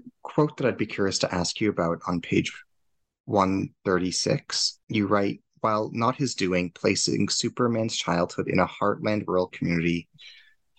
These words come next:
enhanced Siegel's message greatly, drawing on the Jeffersonian ideal of agrarian life as a cultivator of individualism, moral decency, and strength of character, the heretofore metropolitan hero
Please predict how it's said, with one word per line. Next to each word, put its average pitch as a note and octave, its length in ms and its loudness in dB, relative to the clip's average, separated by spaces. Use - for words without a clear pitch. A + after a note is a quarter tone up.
enhanced - 520 2
Siegel's F#2+ 540 0
message F2 380 0
greatly, - 580 0
drawing G#2 380 0
on G2 100 0
the F#2 80 0
Jeffersonian G#2 880 0
ideal F2 600 0
of E2+ 160 -2
agrarian F#2+ 600 0
life E2 340 -2
as F2+ 160 -2
a F#2 80 2
cultivator F2+ 880 0
of G#2+ 100 -2
individualism, G2+ 800 0
moral F#2 360 2
decency, F2+ 520 -2
and - 100 0
strength - 340 -2
of - 100 -4
character, B2+ 580 -2
the F#2 80 0
heretofore G2 960 -2
metropolitan G2 840 0
hero E2+ 420 2